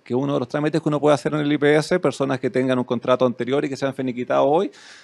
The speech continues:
eh, que, que hay y quedan varias personas que tienen relaciones laborales de, de larga data. Entonces, no es que no tengan ninguna ayuda, es una ayuda menor, o sea, a nivel de monto, pero existe en el I P S para personas que tenían un contrato anterior al año dos mil uno.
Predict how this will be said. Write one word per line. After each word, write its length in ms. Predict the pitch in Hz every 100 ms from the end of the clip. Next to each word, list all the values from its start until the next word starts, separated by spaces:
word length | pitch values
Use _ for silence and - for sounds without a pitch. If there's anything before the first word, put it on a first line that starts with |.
| - -
eh, 440 | 117 120 113 110
que, 240 | 113 113 113
que 180 | - 127
hay 260 | 139 156
y 160 | 120 92
quedan 280 | - 139 113
varias 220 | 98 123
personas 320 | 143 - 180
que 100 | 170
tienen 280 | 147 147 143
relaciones 480 | - 127 123 143 139
laborales 560 | 131 127 131 139 135 117
de, 320 | 120 113 110
de 140 | 98
larga 280 | 120 131 131
data. 240 | 147 143 92
Entonces, 440 | 92 120 - 123 - -
no 100 | 143
es 60 | -
que 60 |
no 100 | 165
tengan 280 | 156 165 156
ninguna 320 | 147 156 165
ayuda, 260 | 165 147 98
es 100 | 151
una 140 | 180
ayuda 200 | 160 175
menor, 360 | 143 147 131 -
o 40 | -
sea, 220 | 104 98
a 120 | 101
nivel 300 | 110 110 120
de 60 | 117
monto, 480 | 135 123 - 113 117
pero 240 | 113 127
existe 540 | 113 - 139 - 160
en 80 | 147
el 100 | 135
I 40 | 135
P 140 | 135
S 140 | 139
para 160 | 147 135
personas 320 | 120 123 123
que 80 | 117
tenían 380 | 110 110 117 123 - - _
un 160 | 107 113
contrato 540 | 110 104 113 113 117
anterior 420 | 104 - 101 107
al 100 | 104
año 200 | 101 101
dos 100 | 95
mil 160 | 92 87
uno. 180 | 76